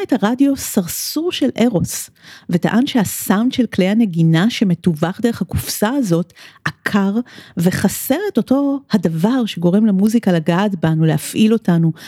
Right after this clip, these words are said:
היסוד החתרני שיש באומנות. אם הוא היה חי היום ושומע את ענייני המוזיקה שמעדיפים את הסאונד של תקליט הוויניל על פני הספוטיפיי,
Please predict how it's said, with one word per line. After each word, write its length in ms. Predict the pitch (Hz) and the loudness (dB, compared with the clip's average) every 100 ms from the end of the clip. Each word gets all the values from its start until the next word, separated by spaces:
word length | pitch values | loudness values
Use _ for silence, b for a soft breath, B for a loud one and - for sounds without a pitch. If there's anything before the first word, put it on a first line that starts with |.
| B - | B -2
היסוד 500 | 190 165 - 240 254 | 0 0 -2 -2 0
החתרני 560 | 262 196 - 175 196 208 | 0 0 0 2 2 2
שיש 360 | - 156 156 - | 2 2 2 0
באומנות. 600 | 156 156 156 151 - - - B B B - | 0 2 0 -2 -8 -18 -18 B B B 0
אם 100 | 208 | 2
הוא 100 | 240 | 4
היה 120 | 233 | 0
חי 240 | - 202 | 0 0
היום 320 | 220 208 233 220 | 2 2 2 2
ושומע 460 | 185 175 170 202 220 | 2 2 2 2 2
את 160 | - | 2
ענייני 280 | 190 170 190 | 4 4 4
המוזיקה 500 | 208 190 208 247 240 | 4 4 2 2 0
שמעדיפים 520 | 214 170 160 160 190 | 2 2 2 0 0
את 80 | 214 | 0
הסאונד 360 | 208 - 185 - | -2 0 -2 0
של 120 | 226 | -2
תקליט 420 | 185 - 202 214 | -2 -2 0 0
הוויניל 720 | 202 - 180 170 185 214 240 | 0 2 2 4 4 4 2
על 180 | - 180 | 0 0
פני 180 | - 185 | 0 0
הספוטיפיי, 840 | 196 - - 220 - 247 - 156 | 0 -4 -4 -2 0 -2 0 -2